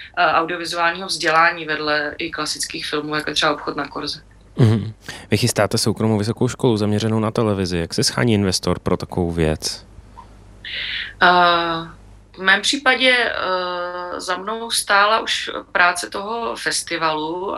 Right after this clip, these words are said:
Speaker 1: a udělala jsem poměrně jednoduchou věc. Poprosila jsem investora Jiřího Hlavenku, jehož jsem sledovala, jehož práci a projekty mě, eh, nesmírně bavily a přišlo mně, že i v rámci toho regionu je to jako výrazná osobnost, eh,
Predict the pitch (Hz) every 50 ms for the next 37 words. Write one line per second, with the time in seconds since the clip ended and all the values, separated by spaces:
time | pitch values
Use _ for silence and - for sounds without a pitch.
0 | - - 175 180 180 180 180 185 185 - - - - - - - - - 175 165
1 | 190 190 196 202 208 208 208 - - 226 220 220 - - _ - 196 196 202 202
2 | 208 208 208 208 214 208 202 196 196 196 196 196 196 202 - 220 220 202 170 156
3 | 170 180 202 208 208 - - - - - - - - - - - 190 185 185 -
4 | - 196 190 190 190 - - - 202 196 190 190 185 180 - - 175 175 165 185
5 | 185 - - 196 196 196 190 180 180 185 190 202 190 160 156 156 160 175 185 185
6 | 185 - - 185 180 170 170 175 175 - 196 180 180 - - 165 165 160 170 175
7 | 175 175 175 175 175 170 175 185 - - - - 160 151 151 - - - - -
8 | - 170 165 - - - - - - - - - 170 170 170 165 165 - 185 185
9 | 175 180 185 180 180 175 180 180 - - - - 165 165 160 160 156 156 156 -
10 | - - - - - - - - - - - - - - - - - 160 165 165
11 | - - 180 175 175 185 175 175 160 - - 170 160 156 170 175 170 170 175 175
12 | 170 - - - - - 165 165 160 160 160 160 160 170 170 165 - - - -
13 | - - - - - 175 - 170 165 - - - - 175 175 180 180 175 170 160
14 | 156 170 170 170 170 175 170 170 165 185 175 170 165 - 180 175 160 165 170 165
15 | 165 170 175 175 175 - - - - 175 175 175 175 175 - - - - - -
16 | 180